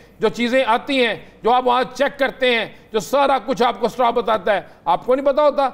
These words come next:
उस वक्त आपको नहीं पता होता। एक cypher जिसकी बुनियाद पर इमरान खान campaign कर रहे हैं, जिसकी बुनियाद पर इमरान खान सब, सब कुछ कर रहे हैं,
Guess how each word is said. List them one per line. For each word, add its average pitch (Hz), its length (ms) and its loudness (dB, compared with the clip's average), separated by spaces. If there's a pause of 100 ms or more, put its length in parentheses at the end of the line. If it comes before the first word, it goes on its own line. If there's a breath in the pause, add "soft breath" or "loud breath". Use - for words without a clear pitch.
(260 loud breath)
उस 208 200 -2
वक्त 247 240 0
आपको 240 220 0
नहीं 262 100 2
पता 262 180 2
होता। 262 180 2
एक 254 340 2
cypher 233 540 0 (200 loud breath)
जिसकी 240 360 0
बुनियाद 208 680 2
पर 247 300 -2 (240 loud breath)
इमरान 240 300 2
खान 226 200 -2
campaign 226 460 -2
कर 208 200 2
रहे 190 120 2
हैं, - 320 -8
जिसकी 226 280 -2
बुनियाद 226 420 0
पर 269 140 2
इमरान 247 280 2
खान 240 180 -2
सब, 208 220 -4
सब - 460 -14
कुछ 196 120 -14
कर 208 240 0
रहे 208 120 -2
हैं, 156 360 -8